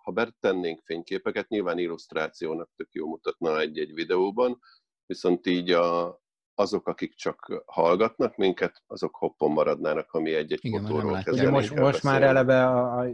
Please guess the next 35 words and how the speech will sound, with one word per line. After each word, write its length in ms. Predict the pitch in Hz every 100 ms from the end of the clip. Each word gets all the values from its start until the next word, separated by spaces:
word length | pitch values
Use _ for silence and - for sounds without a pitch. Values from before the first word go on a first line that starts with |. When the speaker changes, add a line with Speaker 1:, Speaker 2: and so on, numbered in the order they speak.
| -
Speaker 3:
YouTube 480 | 127 127 127 117 123
Music 260 | 113 120
megjelenésével 840 | 120 113 117 117 117 110 123 117
azért 360 | 117 113 113 - _ _ _ _ _ _ -
a 200 | 107 104 - 120 107
sima 480 | - 123 110 104 - _
videós 420 | 117 117 101 98
tartalomnak 600 | 101 98 - 98 98 92
is 160 | 101 -
van, 300 | 104 98 110
ö, 320 | 101 101 98
videó, 280 | 98 101 113
vagy 180 | 104 107
sima 220 | - 110
audio 340 | 110 110 101 95
tartalomnak 600 | 95 95 101 92 92 -
is 140 | 92
van 260 | 98 98 - _ _ _ -
a 60 |
YouTube-on 380 | 101 92 101 - -
Speaker 1:
Igen, 160 | 127
igen, 240 | 123 104 107
igen. 160 | 110 113
Speaker 3:
létjogosultsága, 680 | 104 127 123 117 113 113
Speaker 1:
Ráadásul, 60 | 110
Speaker 3:
vagy 120 | 110
Speaker 1:
ö, 40 | 117
Speaker 3:
nagyobb 280 | 113 107
létjogosultsága. 1160 | 101 101 - 104 92 107 101 - 98 95 101 117 _
Speaker 1:
a, 180 | - 147 -
az 180 | 135 139
egészet 580 | 117 107 104 - 95 - - 135
Kis 240 | - 101 -
Dávid 300 | 76 69 80
miatt 240 | 80